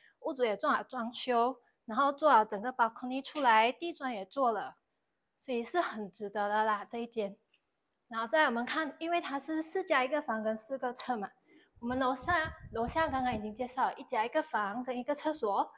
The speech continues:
所以楼上会有三个房跟两个厕所。我们来看第一个房，哇，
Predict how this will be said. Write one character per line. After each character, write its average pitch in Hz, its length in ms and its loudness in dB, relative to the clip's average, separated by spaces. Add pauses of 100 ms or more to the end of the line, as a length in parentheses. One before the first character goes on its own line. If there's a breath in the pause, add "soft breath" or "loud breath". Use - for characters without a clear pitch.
(280 soft breath)
所 - 160 -4
以 311 60 2
楼 262 180 6
上 339 240 6
会 359 240 2
有 240 380 4 (220 loud breath)
三 277 280 8
个 339 140 8
房 233 420 -2
跟 269 140 -2
两 208 180 0
个 285 120 -2
厕 285 180 4
所。 - 260 -8 (300)
我 214 80 -14
们 240 100 -2
来 254 60 0
看 330 260 0
第 339 220 2
一 330 60 0
个 302 100 2
房， 202 520 -2 (2000 soft breath)
哇， 311 220 8